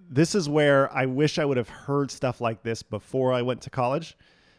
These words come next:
because in my opinion, in college, the story of Jesus was about convincing other peoples that he,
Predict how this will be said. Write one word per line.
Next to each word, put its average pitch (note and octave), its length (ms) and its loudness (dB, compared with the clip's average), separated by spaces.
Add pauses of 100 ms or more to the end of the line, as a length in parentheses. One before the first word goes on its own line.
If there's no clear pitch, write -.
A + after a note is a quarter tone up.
because C3 320 0
in B2 160 -4
my C3+ 160 0
opinion, C3+ 380 -2
in A2+ 120 -4
college, C3+ 640 -2
the A2+ 160 -8
story C#3+ 360 -2
of B2 80 -2
Jesus A#2 360 -6
was A2+ 120 -6
about A2 280 -6
convincing A#2 460 -8
other A2 120 -4
peoples A#2 360 -6
that G#2 120 -6
he, A2+ 180 -12